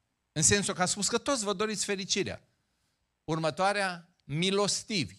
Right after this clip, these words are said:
Milostiv cu cei din casă sau din afara casei? Știi că e drag când ești milostiv cu toți, e fain când ești milostiv cu toți, numai cu, cu soția și cu soțul, nu mai e nici, da?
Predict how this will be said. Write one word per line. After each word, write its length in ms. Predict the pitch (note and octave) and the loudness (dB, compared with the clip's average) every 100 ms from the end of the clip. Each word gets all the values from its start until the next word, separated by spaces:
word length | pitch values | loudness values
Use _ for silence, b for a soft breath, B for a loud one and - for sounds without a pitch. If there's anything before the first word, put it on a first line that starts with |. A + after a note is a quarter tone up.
| _ _ _ _ _ _ _ | _ _ _ _ _ _ _
Milostiv 640 | A#2 B2 D3+ D#3 D3+ F3+ D#3+ | -10 -4 0 0 0 -4 -2
cu 120 | E3+ | -2
cei 200 | - E3 | 0 0
din 160 | D#3 | -4
casă 280 | D3 F3 F3 | -2 -2 0
sau 180 | E3 E3+ | -2 -2
din 180 | D3+ C#3 | -2 -4
afara 300 | B2 A#2+ G#2+ | -2 -2 -4
casei? 400 | G2 F#2+ F2+ F2 _ _ _ _ _ _ _ _ _ _ _ _ _ _ _ _ _ _ - | -6 -10 -12 -16 _ _ _ _ _ _ _ _ _ _ _ _ _ _ _ _ _ _ -6
Știi 140 | E3 | -4
că 80 | E3+ | -4
e 60 | |
drag 240 | D3+ F3 E3 | -2 -2 -2
când 140 | E3 | -4
ești 140 | D#3+ D#3+ | -4 -4
milostiv 460 | D#3+ D#3 - D#3+ | -6 -6 -6 -8
cu 120 | D3+ | -8
toți, 380 | A#2+ C3+ E3 - - | -8 -6 -6 -8 -8
e 100 | B2+ | -4
fain 240 | E3 D#3+ | -2 -4
când 160 | D3 C#3+ | -6 -8
ești 140 | C#3+ | -6
milostiv 420 | D3 C#3 C3+ D3 | -6 -6 -8 -10
cu 120 | C#3+ | -10
toți, 300 | A#2+ F#3+ F3+ | -8 -8 -8
numai 280 | E3+ F3+ F3+ | -8 -6 -6
cu, 340 | F3 F#3+ G3+ - _ _ _ _ _ _ _ _ _ _ _ _ _ _ _ _ _ _ _ | -6 -8 -8 -16 _ _ _ _ _ _ _ _ _ _ _ _ _ _ _ _ _ _ _
cu 100 | - | -6
soția 380 | D#3+ F#3 - F#3 | -4 -4 -2 -2
și 100 | D#3 | -2
cu 100 | F#3 | -8
soțul, 360 | E3 F#3+ A2 A#2+ | -6 -8 -6 -8
nu 60 | |
mai 180 | A#2+ A2 | -6 -6
e 40 | |
nici, 200 | G2+ G2 | -8 -12
da? 380 | G#2+ A2 D3 E3 | -10 -8 -8 -10